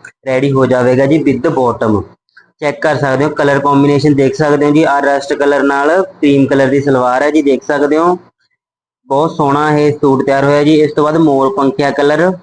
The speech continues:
ਮੋਰ ਪੰਖੀਆ ਕਲਰ ਨਾਲ ਇਹਦੇ ਕਰੀਮ ਕਲਰ ਦੀ ਸਲਵਾਰ ਹੈ ਜੀ। ਇਸ ਦੇ ਵਿੱਚ ਮੈਚਿੰਗ ਕਲਰ ਰੈਡੀ ਕੀਤੇ ਨੇ ਜੀ,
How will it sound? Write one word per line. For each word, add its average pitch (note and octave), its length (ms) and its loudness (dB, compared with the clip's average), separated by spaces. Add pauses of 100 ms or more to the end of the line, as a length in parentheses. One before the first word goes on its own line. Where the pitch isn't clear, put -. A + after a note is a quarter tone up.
(460)
ਮੋਰ C#3 200 0
ਪੰਖੀਆ C#3 380 -2
ਕਲਰ C#3 300 0
ਨਾਲ C3+ 320 0
ਇਹਦੇ C#3 220 0
ਕਰੀਮ C#3 320 0
ਕਲਰ C3 240 0
ਦੀ C3+ 100 0
ਸਲਵਾਰ C3 400 0
ਹੈ D3 80 0
ਜੀ। D3+ 120 0
ਇਸ D3 100 0
ਦੇ D3 100 0
ਵਿੱਚ C#3+ 220 0
ਮੈਚਿੰਗ C3+ 500 0 (200)
ਕਲਰ C#3+ 240 0 (640)
ਰੈਡੀ C3 240 0
ਕੀਤੇ C3+ 300 -2
ਨੇ C#3+ 160 2
ਜੀ, F#3 260 2